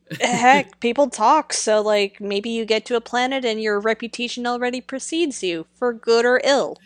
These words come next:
Speaker 1: Exactly, and that, and that's kind of the thing, but, uh, Mass Effect a little bit did,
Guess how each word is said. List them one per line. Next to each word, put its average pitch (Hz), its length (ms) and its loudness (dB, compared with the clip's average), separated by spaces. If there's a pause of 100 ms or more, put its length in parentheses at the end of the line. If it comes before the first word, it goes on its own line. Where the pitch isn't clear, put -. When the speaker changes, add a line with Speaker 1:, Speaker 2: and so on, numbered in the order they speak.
Speaker 1:
Exactly, 220 640 -2
and 160 140 -6
that, 196 220 -4
and 180 100 -8
that's 202 180 -4
kind 175 220 -4
of 185 80 -4
the 180 80 -2
thing, 175 380 -6
but, 160 240 -4
uh, 151 400 -2
Mass 165 280 -4
Effect 151 440 -6 (400)
a 151 80 -4
little 127 380 -8
bit 220 340 -4
did, 233 380 -4